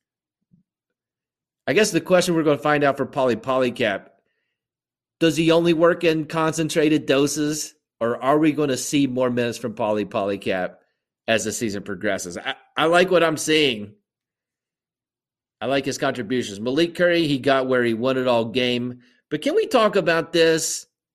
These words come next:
He did go oh for four from the free throw line. West Virginia was five of ten from the line. This would, this really wasn't a free throw shooting game for either team.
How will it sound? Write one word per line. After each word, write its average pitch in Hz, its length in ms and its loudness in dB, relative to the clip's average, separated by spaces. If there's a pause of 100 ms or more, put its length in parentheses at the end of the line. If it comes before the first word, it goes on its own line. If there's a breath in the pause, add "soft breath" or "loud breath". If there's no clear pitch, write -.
(1160)
He 185 240 -6
did 202 400 -2
go 220 380 6
oh 185 220 6
for 185 180 0
four 160 480 2
from 147 200 -6
the 143 100 -2
free 135 280 -4
throw 123 220 -2
line. 113 400 -2
West 123 180 0
Virginia 117 320 -4
was 107 160 -4
five 113 320 -2
of 101 140 -14
ten 107 260 -6
from 101 160 -12
the 98 80 -8
line. 98 240 -6
This 123 160 -8
would, 196 420 0
this 170 140 -4
really 247 220 0
wasn't 202 320 0
a 175 80 -2
free 185 200 0
throw 185 200 0
shooting 156 320 0
game 143 320 0
for 117 100 -4
either 120 240 -4
team. 92 400 -8